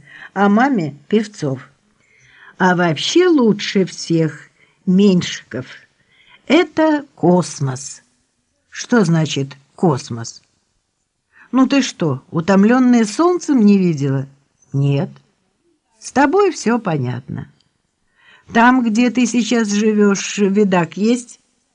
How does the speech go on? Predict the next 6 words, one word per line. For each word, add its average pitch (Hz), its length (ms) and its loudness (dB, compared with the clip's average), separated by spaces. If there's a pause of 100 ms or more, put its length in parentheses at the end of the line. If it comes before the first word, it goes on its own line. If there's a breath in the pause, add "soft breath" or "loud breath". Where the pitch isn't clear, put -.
(280)
Есть. 170 600 -4 (760 soft breath)
Я 285 260 2
тебе 285 300 0
подборочку 247 880 0
фильмов 202 540 0
сделаю. 160 680 -2